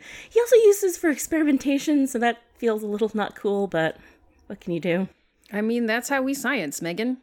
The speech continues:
Speaker 2: We don't
Speaker 1: I
Speaker 2: science on ourselves. We science on animals first.
Speaker 1: Mm.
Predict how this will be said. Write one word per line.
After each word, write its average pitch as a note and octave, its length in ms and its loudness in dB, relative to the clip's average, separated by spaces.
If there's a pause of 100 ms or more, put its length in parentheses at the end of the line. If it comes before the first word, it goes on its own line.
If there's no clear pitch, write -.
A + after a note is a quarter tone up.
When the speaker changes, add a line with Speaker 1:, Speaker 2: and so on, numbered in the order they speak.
(140)
Speaker 2:
We F3+ 80 -6
don't D4 180 -2
Speaker 1:
I - 80 -6
Speaker 2:
science B3+ 320 -2
on G#3 100 -2
ourselves. E3 460 -4
We E3 80 -6
science C4+ 380 -6
on A3 160 -6
animals G3+ 420 -4
first. - 440 -10 (360)
Speaker 1:
Mm. F#3 360 -8